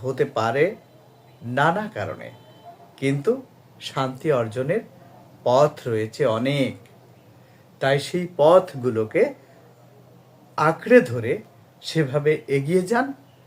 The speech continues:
ইনশাআল্লাহ, অবশ্যই ব্যর্থতা থেকে বা দুশ্চিন্তা থেকে মুক্ত হয়ে সুন্দর স্বাভাবিক একটি জীবনে আপনি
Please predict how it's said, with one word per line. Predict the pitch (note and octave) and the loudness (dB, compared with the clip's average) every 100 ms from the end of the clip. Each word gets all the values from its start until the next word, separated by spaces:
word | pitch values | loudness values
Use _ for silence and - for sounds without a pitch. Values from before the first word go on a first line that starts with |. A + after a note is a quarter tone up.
| - - - - G#3+ | -20 -20 -20 -6 -4
ইনশাআল্লাহ, | F#3+ - A2+ G2+ A2 - - - - _ _ - | -4 -2 -4 -2 -6 -8 -14 -20 -20 _ _ -6
অবশ্যই | A#2 C#3+ F3+ - C3+ C3+ F3 - - - - | -2 -2 -2 -2 -2 -2 -6 -16 -20 -20 -18
ব্যর্থতা | A2 C#3+ E3+ E3+ A#3+ B3 | -2 2 4 4 0 0
থেকে | A3 G#3 A3+ B3 - _ _ _ _ _ _ - | 0 -2 -4 -6 -10 _ _ _ _ _ _ -12
বা | B2 C3 | -2 -2
দুশ্চিন্তা | A2+ D3 D3+ - C4 A#3+ G#3 | 0 -2 -4 -2 -2 0 -2
থেকে | F#3 F3 A3+ B3+ - _ _ _ _ _ | -2 -4 -4 -4 -16 _ _ _ _ _
মুক্ত | A#2 D#3 D3+ - | -4 -4 -4 -6
হয়ে | F3+ A2 G#2 G3 - _ _ - | -6 -6 -6 -6 -10 _ _ -16
সুন্দর | - C3 A2+ G#2+ C3 - _ - | -6 -4 -2 -2 -2 -4 _ -12
স্বাভাবিক | - D3+ F3 F#3 C#3+ | -4 -2 -2 -4 -8
একটি | A2 G2+ A2 | -12 -12 -12
জীবনে | G#2 A2+ C3 E3+ B3+ - _ _ _ _ _ _ | -8 -6 -2 -2 -4 -8 _ _ _ _ _ _
আপনি | A#2+ C3 D#3+ | -10 -10 -6